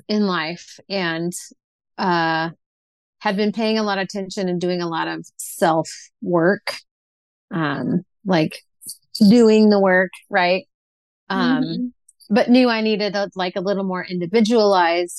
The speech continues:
Speaker 1: coaching and, and attention. But then also, like, I, while I was working with other women in some of the classes I was taking, the leaders were not women.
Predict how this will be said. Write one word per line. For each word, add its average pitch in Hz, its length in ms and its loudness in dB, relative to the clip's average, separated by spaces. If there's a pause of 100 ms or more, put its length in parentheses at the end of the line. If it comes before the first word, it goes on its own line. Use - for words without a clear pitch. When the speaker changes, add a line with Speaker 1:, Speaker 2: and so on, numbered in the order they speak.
Speaker 1:
coaching 180 680 -2
and, 165 440 -8
and 160 200 0
attention. 175 600 0
But 185 160 0
then 180 140 0
also, 165 680 -2
like, 170 340 -6 (240)
I, 180 300 0 (560)
while 175 240 -2
I 170 100 -4
was 175 220 -6
working 185 440 -4
with 170 200 -6 (100)
other 175 300 0
women 185 420 -2
in 175 140 -6
some 170 180 -6
of 160 80 -8
the 170 60 -10
classes 185 480 -2
I 254 140 -2
was 269 180 -4
taking, 302 500 -4 (560)
the 202 100 2
leaders 196 480 4
were 180 160 0
not 151 240 -4
women. 156 260 -14